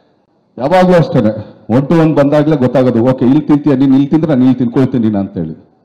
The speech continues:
So, that's a talent actually. ಅವಾಗ್ಲೇ ನೀವು ಒಂದು ಕಲಾವಿದ ಅಂತ ತೋರ್ಸ್ಕೊಳಕ್ಕಾಗೋದು. ಇನ್ನು ನೀವು ಒಬ್ರೇ camera ಮುಂದೆ ಹೆಂಗಾರು ನೀವು act ಮಾಡಿದ್ರು ಪರವಾಗಿಲ್ಲ, ಅದು ನೀವೇನೆ. So, ಆದ್ರಿಂದ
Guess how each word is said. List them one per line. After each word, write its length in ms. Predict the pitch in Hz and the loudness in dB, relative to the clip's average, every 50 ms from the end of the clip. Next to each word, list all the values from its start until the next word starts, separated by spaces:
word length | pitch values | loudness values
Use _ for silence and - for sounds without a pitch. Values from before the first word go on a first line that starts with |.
| _ _ _ _ | _ _ _ _
So, 260 | - 104 107 107 - 143 | -6 -6 -6 -4 -4 -6
that's 180 | 143 - - | -4 -4 -4
a 80 | 180 185 | -4 -2
talent 280 | 139 131 131 131 110 | -2 -2 -2 -2 -2
actually. 420 | - 117 - - - 98 85 85 - _ _ _ _ - | -4 -6 -8 -8 -10 -12 -12 -12 -14 _ _ _ _ -4
ಅವಾಗ್ಲೇ 360 | 92 113 131 139 151 156 147 | -2 -2 0 0 0 0 0
ನೀವು 120 | 143 139 | 2 2
ಒಂದು 160 | 135 131 113 | 0 0 -2
ಕಲಾವಿದ 360 | 104 - 120 127 135 135 135 135 | -4 -4 -2 0 0 0 0 0
ಅಂತ 140 | 131 127 | -2 -2
ತೋರ್ಸ್ಕೊಳಕ್ಕಾಗೋದು. 1000 | 123 - 113 110 107 - - 117 110 104 - 95 87 85 82 92 - - _ _ _ _ _ _ _ 135 | -2 -2 -2 -2 -4 -2 -2 -2 -2 -2 -4 -6 -10 -10 -12 -12 -14 -18 _ _ _ _ _ _ _ -4
ಇನ್ನು 180 | 135 143 151 | -2 0 2
ನೀವು 160 | 147 147 151 | 2 2 2
ಒಬ್ರೇ 140 | 151 175 185 | 0 0 -2
camera 300 | 170 - 156 165 170 170 | -2 -2 -2 -2 0 0
ಮುಂದೆ 200 | 165 165 160 151 | 0 0 0 0
ಹೆಂಗಾರು 260 | 139 139 147 160 160 | -2 0 0 0 0
ನೀವು 140 | 156 151 147 | 2 2 0
act 160 | 143 143 - | 0 0 -2
ಮಾಡಿದ್ರು 200 | 151 143 147 139 | -2 -2 -2 -2
ಪರವಾಗಿಲ್ಲ, 320 | 131 131 127 127 120 117 110 | 0 0 0 0 0 0 -2
ಅದು 160 | 110 110 113 | -2 -2 -2
ನೀವೇನೆ. 260 | 123 127 123 101 90 87 - - - _ _ _ _ _ _ _ _ _ - | -2 0 0 -2 -4 -8 -12 -16 -20 _ _ _ _ _ _ _ _ _ -8
So, 80 | 113 | -6
ಆದ್ರಿಂದ 360 | 110 120 120 117 127 123 123 | -4 -4 -2 -2 -4 -4 -2